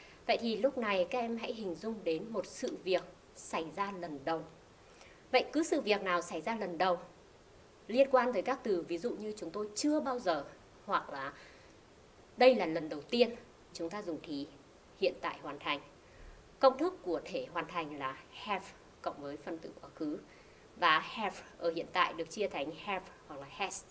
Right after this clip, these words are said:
cộng phân từ quá khứ. Như vậy ở đây đáp án đúng là phương án C, have never seen. Câu số tám.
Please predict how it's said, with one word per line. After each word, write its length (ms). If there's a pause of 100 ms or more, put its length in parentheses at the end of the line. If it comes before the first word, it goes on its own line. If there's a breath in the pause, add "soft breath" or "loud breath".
(100)
cộng 120
phân 180
từ 180
quá 80 (100)
khứ. 180 (840 loud breath)
Như 120
vậy 180
ở 140
đây 340
đáp 160
án 200
đúng 240
là 80
phương 220
án 140 (440)
C, 0 (640)
have 280 (120)
never 380
seen. 260 (2000)
Câu 140
số 140
tám. 420